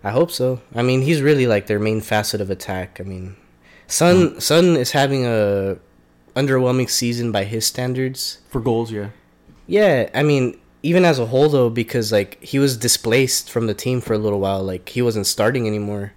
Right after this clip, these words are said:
Speaker 2: Mm.
Speaker 1: And, and that, for me, is rare.
Speaker 2: He had a few injuries, though, right? Like, he
Speaker 1: Um,
Speaker 2: had that broken eye.
Speaker 1: Oh, yeah, the fracture. But, yeah, it's just, it's uncharacteristic of him. That's a guy that you're expecting to see.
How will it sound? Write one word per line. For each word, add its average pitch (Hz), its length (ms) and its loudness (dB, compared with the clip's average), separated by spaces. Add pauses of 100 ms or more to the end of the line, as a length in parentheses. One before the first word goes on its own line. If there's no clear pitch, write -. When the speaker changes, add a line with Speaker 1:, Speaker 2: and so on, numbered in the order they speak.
Speaker 2:
Mm. 120 260 -10 (340)
Speaker 1:
And, 110 420 0
and 120 180 -2
that, 165 140 4
for 170 140 2
me, 160 100 6
is 120 140 2
rare. 120 160 4
Speaker 2:
He 196 60 6
had 196 100 6
a 160 60 0
few 170 220 -4
injuries, 117 420 -4
though, 101 140 -10
right? 113 300 -12 (220)
Like, 113 240 -2
he 143 80 2
Speaker 1:
Um, 139 80 0
Speaker 2:
had 120 100 -2
that 104 80 -10
broken 120 320 -6
eye. 113 320 -10 (500)
Speaker 1:
Oh, 123 380 0
yeah, 110 220 -2
the 101 80 -6
fracture. 104 480 -8
But, 104 320 -2 (720)
yeah, 143 300 2
it's 120 120 2
just, 151 240 0 (120)
it's 139 140 -2
uncharacteristic 139 760 2
of 113 100 -2
him. 110 200 0
That's 127 200 2
a 135 40 -4
guy 123 180 2
that 110 160 4
you're 110 160 0 (100)
expecting 113 560 -2
to 107 80 0
see. 107 520 -4